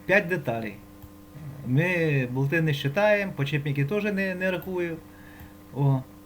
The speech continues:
Така ціко-, цікава, цікавенька штука.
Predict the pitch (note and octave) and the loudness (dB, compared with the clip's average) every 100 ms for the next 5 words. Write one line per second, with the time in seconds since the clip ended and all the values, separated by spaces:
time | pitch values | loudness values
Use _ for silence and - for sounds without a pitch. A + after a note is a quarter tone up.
0 | - - - - - - - - C#3 F#3+ | -20 -20 -20 -20 -20 -20 -20 -12 -2 0
1 | F#3 F#3 F#3+ F#3 D3 D#3+ D3 F#3 F3+ D#3+ | 2 0 0 -2 -2 -4 0 2 2 0
2 | D3 F3+ F3+ F#3 D#3 E3+ C#3+ - C3+ A2 | -2 0 0 0 0 0 0 -2 -2 -4